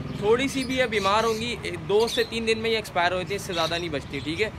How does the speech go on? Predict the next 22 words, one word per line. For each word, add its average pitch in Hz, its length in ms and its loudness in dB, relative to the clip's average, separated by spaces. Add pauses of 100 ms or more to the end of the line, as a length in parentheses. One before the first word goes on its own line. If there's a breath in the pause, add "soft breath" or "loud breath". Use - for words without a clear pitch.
(260)
तो 175 80 -4
आपने 170 340 2
पहले 190 280 2
से 208 160 -2
care 190 240 2
करनी 185 220 -2
है 208 120 0
इनको, 196 240 -2
daily 175 460 -2 (140)
एक 202 160 2
मु-, 202 140 -6 (100)
एक 214 160 4
चुटकी 202 340 -6
जो 190 120 0
है, 214 120 -2 (880)
एक 156 220 -2
ब-, 156 160 0 (640)
छोटा 165 200 -2
सा 175 120 -2
प्याला 165 280 0
ले 175 160 0
लें, 208 140 -4